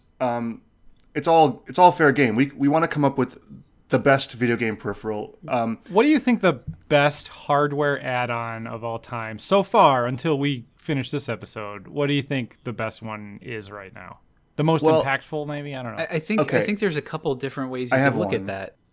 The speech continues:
Speaker 2: There is a right answer, and I'm,
Speaker 1: There
Speaker 2: I
Speaker 1: is a
Speaker 2: have,
Speaker 1: right answer.
Speaker 2: there is a right
Speaker 1: I
Speaker 2: answer.
Speaker 1: think we, okay, we'll say it on three. One, two, three.
Speaker 2: The effects
Speaker 1: Rumble
Speaker 2: chip.
Speaker 1: Pack. Oh, shit.
Speaker 2: Yeah, I was right.
Speaker 1: No, that's not a peripheral.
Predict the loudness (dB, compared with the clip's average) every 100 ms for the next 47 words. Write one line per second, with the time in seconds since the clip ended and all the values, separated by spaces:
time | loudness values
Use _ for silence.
0 | _ 6 6 8 8 10 8 6 4 0
1 | -2 0 -2 2 8 8 10 10 10 6
2 | 0 -2 2 2 4 4 4 2 2 0
3 | 0 _ _ -2 0 0 -2 -4 2 4
4 | 4 4 -6 -8 -14 _ _ _ 2 4
5 | 4 0 0 0 -2 -2 2 8 8 12
6 | 10 10 6 6 4 -6 -16 _ _ _
7 | _ -20 6 10 12 12 12 10 10 8
8 | 6 2 0 -2 0 0 0 2 4 4
9 | 6 4 4 0 0 0 -2 -6 _ _
10 | _ 2 6 8 8 6 0 -12 4 4
11 | 6 0 0 -4 -4 -8